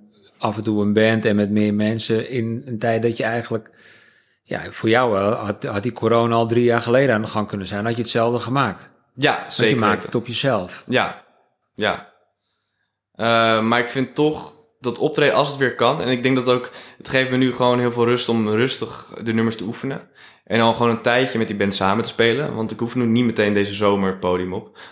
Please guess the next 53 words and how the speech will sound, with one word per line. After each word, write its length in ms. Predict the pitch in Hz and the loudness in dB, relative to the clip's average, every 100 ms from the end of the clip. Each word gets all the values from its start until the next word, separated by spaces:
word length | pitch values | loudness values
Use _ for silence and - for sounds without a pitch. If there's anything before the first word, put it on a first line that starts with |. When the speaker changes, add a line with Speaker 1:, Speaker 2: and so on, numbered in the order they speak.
| - | 0
Speaker 2:
Mag 220 | 117 123 | 0 2
volgende 340 | 117 113 107 | 2 2 0
zomer, 360 | 95 107 98 95 | 0 0 0 0
mag 140 | 98 | -4
nog 140 | 107 101 | -4 -2
een 60 | |
jaar 260 | 98 95 92 | 0 0 0
duren, 180 | 101 95 | -2 -4
dat 100 | 90 | -4
maakt 200 | 92 95 | -4 -4
niet 120 | 95 | -6
zoveel 260 | 98 95 | -6 0
uit. 300 | 92 85 - - - - - _ | 0 0 -6 -18 -20 -20 -20 _
Als 140 | 104 | -2
ik 40 | 107 | 2
maar 200 | 113 113 | 2 2
gewoon 180 | 117 107 | 2 2
een 60 | |
beetje, 340 | 107 110 107 107 107 104 98 85 65 52 | 4 2 2 2 4 4 2 0 -2 -4
eh, 100 | 50 | -4
ja, 180 | 104 101 | -2 -2
geacclimatiseerd 880 | - - 110 110 107 104 - 107 104 | -2 -2 -2 0 0 0 0 2 2
ben 120 | 104 | 0
in 140 | 98 107 | -2 -2
de 80 | |
band, 240 | 92 101 120 | 2 2 2
weet 100 | 208 | 0
je, 40 | 110 | 0
dat, 180 | 101 82 | -4 -4
dat 160 | 104 | -4
we 280 | 95 - 80 | -4 -8 -8
elkaar 420 | - 107 107 107 107 | -8 -2 2 2 0
gewoon 180 | 107 | -2
goed 160 | 104 110 | -4 -2
aanvoelen, 540 | 104 113 - 120 127 131 - - | 0 0 -2 -4 -4 -6 -14 -10
dat 120 | 104 | -6
de 60 | 98 | -2
band 240 | 101 104 | 0 0
de 60 | 101 | 2
nummers 340 | 98 104 117 | 2 2 2
gewoon 200 | 113 120 | 2 0
door 160 | 113 113 | 2 2
en 80 | 110 | 2
door 160 | 101 107 | 0 0
kent, 320 | 107 120 - | 0 -2 -4
dat 100 | 104 | -8
het 100 | 101 | -4
niet 120 | 104 | -4
meer 140 | 101 98 | -2 0
nieuw 260 | 98 113 | 2 2
is 100 | 131 | 0
voor 260 | - 117 117 | 0 0 0
ze. 120 | - | -2